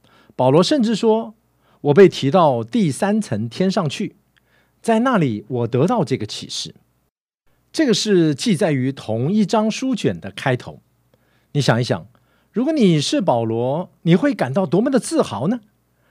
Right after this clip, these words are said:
我的意思是，保罗他知道了世上无人知晓的事情，这可以使得他变得有权威。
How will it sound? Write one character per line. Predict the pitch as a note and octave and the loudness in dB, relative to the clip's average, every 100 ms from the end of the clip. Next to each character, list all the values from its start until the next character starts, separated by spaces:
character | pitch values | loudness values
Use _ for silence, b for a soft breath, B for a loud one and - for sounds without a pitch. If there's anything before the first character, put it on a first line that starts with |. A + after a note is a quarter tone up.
| _ _ | _ _
我 | C3+ C#3+ | 0 4
的 | E3 | 4
意 | A#3 G3 | 4 2
思 | - C#3 | 2 -2
是， | - B2 G#2 - _ _ _ - | 0 -4 -4 -10 _ _ _ -2
保 | C3 | 0
罗 | B2 A#2+ C3+ | 2 2 0
他 | D3 F3+ | -2 -8
知 | - C4+ | -6 -2
道 | C#4 | 0
了 | F#3 C#3 A#2 | 2 2 0
世 | - - G#3 | -6 -6 -4
上 | A3+ E3+ | -2 -4
无 | E3 G#3 D#4 | 0 2 4
人 | G#3+ F3+ | 4 2
知 | A#3 | 0
晓 | G#3+ C3+ | -2 -2
的 | A#2 | -2
事 | - B2+ | -8 -8
情， | - - _ _ _ _ _ _ _ | -10 -16 _ _ _ _ _ _ _
这 | - F#3+ | 0 2
可 | D#3 | 4
以 | D3+ | 2
使 | - A#2 | 2 -6
得 | A#2 | -8
他 | A2+ A#2 A#2 A#2 _ | -6 -6 -6 -10 _
变 | - D3 | 2 2
得 | A#2+ | 2
有 | G2 | -4
权 | F2+ - G2 C#3+ | -8 -12 -6 2
威。 | F3+ A3+ | 2 2